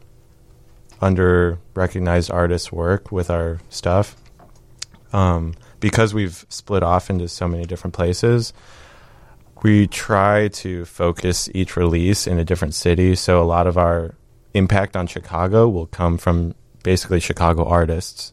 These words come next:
that we've just, we've been able to partner with. Um,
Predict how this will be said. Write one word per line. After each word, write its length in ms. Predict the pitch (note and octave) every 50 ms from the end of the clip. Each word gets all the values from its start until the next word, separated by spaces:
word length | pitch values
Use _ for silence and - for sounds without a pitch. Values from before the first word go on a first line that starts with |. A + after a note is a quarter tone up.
| _ -
that 160 | F#2+ F2 D#2
we've 200 | E2+ E2+ D#2+ -
just, 300 | - E2+ - - - _ _ _ _ - -
we've 140 | F#2 -
been 140 | - F#2 F2
able 200 | F2 F2 E2 E2+
to 80 | E2 D#2+
partner 380 | - - F2 E2+ E2+ E2+ E2+
with. 220 | E2 E2 E2 - - _ _ _ _ _ _ - - - _ _ _ -
Um, 580 | - F#2+ F#2 F#2 F2+ F2+ F2 E2+ E2 E2 F2